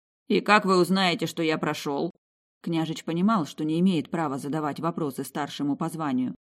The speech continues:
но ситуация была из ряда вон, и он полагал, что в данном случае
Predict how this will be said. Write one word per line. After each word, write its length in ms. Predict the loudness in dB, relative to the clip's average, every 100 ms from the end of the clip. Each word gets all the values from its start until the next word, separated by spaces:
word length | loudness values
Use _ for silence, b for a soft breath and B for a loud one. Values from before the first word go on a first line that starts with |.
| _ _
но 100 | -4
ситуация 580 | -2 0 2 0 0 -2
была 240 | 0 0 0
из 140 | 0
ряда 300 | 0 0 -2
вон, 320 | -2 0 0 -4 _ -2
и 120 | 0
он 200 | 0 0
полагал, 480 | 0 0 0 -2 -2
что 240 | -6 -6
в 80 | -2
данном 320 | 0 0 0
случае 480 | -2 -6 -2 -4